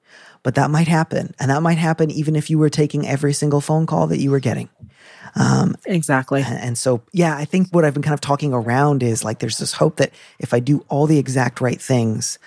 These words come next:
Speaker 1: I will evade the crisis. We will avoid the crisis. And the crisis might come. And you have to figure out how do you live.
Speaker 2: Yeah. No matter what.
Speaker 1: Yeah.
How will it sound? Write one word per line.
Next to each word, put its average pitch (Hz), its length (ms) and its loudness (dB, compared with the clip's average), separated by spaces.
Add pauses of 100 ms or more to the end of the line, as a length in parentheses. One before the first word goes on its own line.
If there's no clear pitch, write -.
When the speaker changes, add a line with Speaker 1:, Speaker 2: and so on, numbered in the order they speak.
(180)
Speaker 1:
I - 80 -6
will 117 180 2
evade 117 340 2
the - 60 -4
crisis. - 640 -6
We 143 200 4
will 123 160 2
avoid 64 320 -2
the - 80 -12
crisis. - 640 -4 (340)
And 127 120 -2
the 135 80 2
crisis - 460 0
might - 200 2
come. - 360 -6 (680)
And 120 160 -2
you 120 60 4
have 120 100 2
to - 80 -6
figure 135 300 -2
out 117 80 -2
how 120 180 -4
do 123 80 -4
you 117 120 0
live. 120 380 0 (680)
Speaker 2:
Yeah. 175 220 4 (800)
No 175 100 4
matter 170 220 4
what. 156 200 0 (720)
Speaker 1:
Yeah. 117 320 -10